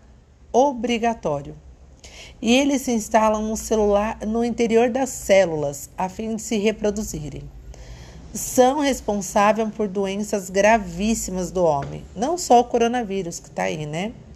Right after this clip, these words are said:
A covid, mas também como H um N um, a febre amarela, a cachumba, a varíola. Bom, devem ser classificados, né, os vírus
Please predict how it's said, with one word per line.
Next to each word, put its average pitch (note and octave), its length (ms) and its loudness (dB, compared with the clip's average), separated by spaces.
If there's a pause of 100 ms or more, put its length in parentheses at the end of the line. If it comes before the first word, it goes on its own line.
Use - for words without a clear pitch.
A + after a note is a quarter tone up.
(720)
A D#3+ 100 -4
covid, F3+ 760 -2 (360)
mas F#3+ 240 -2
também F3 320 -2
como E3+ 260 -2
H F3+ 240 2
um D#3 160 -2
N F#3+ 240 -2
um, G#3+ 260 -4 (880)
a G#3+ 140 6
febre D#3+ 320 2
amarela, F3+ 640 4 (680)
a G3+ 140 4
cachumba, F3 920 -2 (400)
a G3 120 6
varíola. F#3 680 2 (760)
Bom, F3 260 2 (880)
devem D4 360 4
ser A#3+ 260 4
classificados, G#3+ 1200 0
né, F#3 240 -2
os G3 200 -2
vírus F#3 640 -4